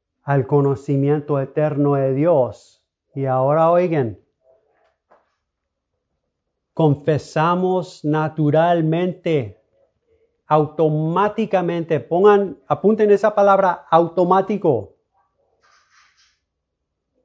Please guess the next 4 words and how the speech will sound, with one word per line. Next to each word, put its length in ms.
Por 120
favor, 260
apúntenlo, 880
porque 640